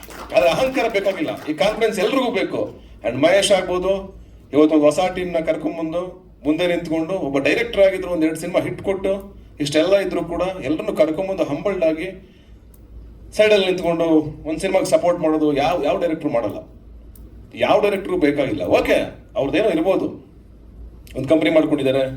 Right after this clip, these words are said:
ಅವತ್ತು ಯಾರೋ ಕೇಳ್ತಾ ಇದ್ರು, ಮಹೇಶ್ಗೆ ಸುಮಾರಷ್ಟು ಆಫರ್ ಬಂದಿದೆ ನನ್ನ ಎದುರುಗಡೆನೆ, ಬೇರೆ ಬೇರೆ ಸಿನಿಮಾಗಳು. ಪಾಪ ಮಾಡಕ್ ಇಂಟ್ರೆಸ್ಟ್ ಇರಲಿಲ್ಲ. ನಾನ್ ಮಾಡಿದ್ರೆ ಹಿಂಗೆ ಮಾಡೋದು, ನಾನ್ ಕಮರ್ಷಿಯಲ್ ಆಗೇ ಮಾಡೋದು, ನಾನ್ ದೊಡ್ಡದಾಗೆ ಮಾಡೋದು.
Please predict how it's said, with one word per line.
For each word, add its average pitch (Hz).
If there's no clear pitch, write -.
ಅವತ್ತು 131
ಯಾರೋ 147
ಕೇಳ್ತಾ 139
ಇದ್ರು, 104
ಮಹೇಶ್ಗೆ 190
ಸುಮಾರಷ್ಟು 196
ಆಫರ್ 165
ಬಂದಿದೆ 147
ನನ್ನ 117
ಎದುರುಗಡೆನೆ, 120
ಬೇರೆ 139
ಬೇರೆ 143
ಸಿನಿಮಾಗಳು. -
ಪಾಪ 170
ಮಾಡಕ್ 190
ಇಂಟ್ರೆಸ್ಟ್ 185
ಇರಲಿಲ್ಲ. 131
ನಾನ್ 160
ಮಾಡಿದ್ರೆ 175
ಹಿಂಗೆ 185
ಮಾಡೋದು, 151
ನಾನ್ 156
ಕಮರ್ಷಿಯಲ್ 180
ಆಗೇ 208
ಮಾಡೋದು, 131
ನಾನ್ 139
ದೊಡ್ಡದಾಗೆ 180
ಮಾಡೋದು. 156